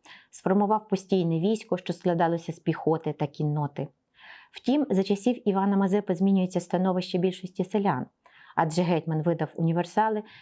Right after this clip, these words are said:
щодо обмеження свободи пересування селян, що фактично ознаменувало повернення панщини. Характеризуючи внутрішню політику Мазепи, не можемо оминути його культурну і меценатську діяльність. На його кошти,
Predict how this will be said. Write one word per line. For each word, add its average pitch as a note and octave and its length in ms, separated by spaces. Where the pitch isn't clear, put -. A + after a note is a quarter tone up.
щодо - 300
обмеження F#3+ 540
свободи D#3+ 440
пересування D3+ 640
селян, G#3 400
що - 180
фактично G3+ 680
ознаменувало D3+ 680
повернення D3 520
панщини. B2+ 640
Характеризуючи C4 760
внутрішню G3+ 500
політику E3+ 500
Мазепи, G#3 460
не A3+ 100
можемо G#3 580
оминути F3+ 480
його E3+ 340
культурну D#3+ 640
і D#3+ 100
меценатську D#3 600
діяльність. C#3 640
На F#3+ 80
його A3+ 200
кошти, F3+ 580